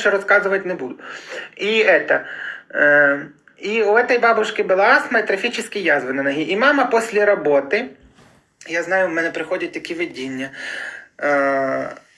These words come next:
ні, Адріана, таке теж муть, що запахи. Дивіться, і...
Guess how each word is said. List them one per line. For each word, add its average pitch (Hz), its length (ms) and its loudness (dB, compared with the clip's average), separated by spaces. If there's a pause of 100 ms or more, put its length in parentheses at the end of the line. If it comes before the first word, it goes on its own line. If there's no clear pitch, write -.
(300)
ні, 220 200 -2
Адріана, 214 400 2
таке 240 240 0
теж 240 280 -2
муть, 196 200 -2
що 185 120 -4
запахи. 170 500 -2 (340)
Дивіться, 208 420 -4 (120)
і... 220 400 0